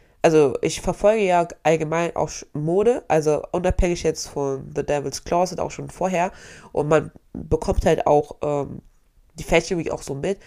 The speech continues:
aber es ist halt das erste Mal auch wegen dem Podcast, dass ich das halt so wirklich, ähm, bewusst verfolge, um zu gucken, okay, grad,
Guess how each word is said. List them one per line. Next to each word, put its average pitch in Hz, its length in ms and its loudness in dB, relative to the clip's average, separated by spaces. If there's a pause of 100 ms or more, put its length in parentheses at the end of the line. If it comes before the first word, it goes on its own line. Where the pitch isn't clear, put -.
(140)
aber 156 160 4
es 160 80 2
ist - 40 -6
halt 175 120 0
das 156 120 0
erste 180 320 2
Mal 165 200 2
auch - 260 2
wegen 180 300 2
dem 151 100 -2
Podcast, - 560 -2 (460)
dass 151 320 4
ich 156 160 0
das 160 200 2
halt 156 140 0
so 147 160 -6
wirklich, 156 720 -4
ähm, 139 400 -4
bewusst 147 420 -2
verfolge, 165 640 2
um 143 140 -4
zu - 140 -12
gucken, 160 300 -8
okay, 131 240 -6
grad, - 280 -4